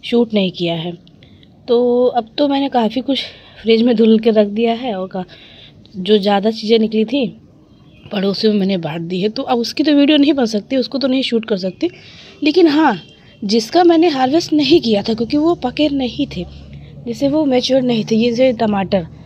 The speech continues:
तो मैंने इसका नहीं किया। तो मैंने सोचा लो इसी की video बना के डाल देते हैं, आज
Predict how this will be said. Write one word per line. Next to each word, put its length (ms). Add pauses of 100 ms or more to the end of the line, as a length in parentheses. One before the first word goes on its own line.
(280)
तो 80
मैंने 200
इसका 180
नहीं 240
किया। 140
तो 100
मैंने 160
सोचा 220
लो 200
इसी 280
की 100
video 200
बना 260
के 100
डाल 240
देते 240
हैं, 120
आज 200